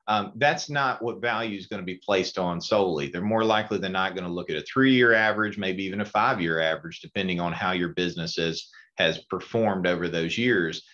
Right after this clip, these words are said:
To, um, so, so we're starting from that point. So we start with net income, and then we're gonna move into ebitda. And it's not just the traditional calculation of ebitda, which is, you know, earnings before interest, tax, depreciation, amortization. Sure, that's where we start.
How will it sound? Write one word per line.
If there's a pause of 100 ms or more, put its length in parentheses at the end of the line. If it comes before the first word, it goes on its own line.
(140)
To,
um, (160)
so,
so (160)
we're
starting
from
that
point.
So
we
start
with
net
income, (300)
and
then
we're
gonna (100)
move
into
ebitda.
And
it's
not
just
the
traditional
calculation
of
ebitda,
which
is,
you
know,
earnings
before
interest,
tax, (160)
depreciation,
amortization.
Sure,
that's
where
we
start.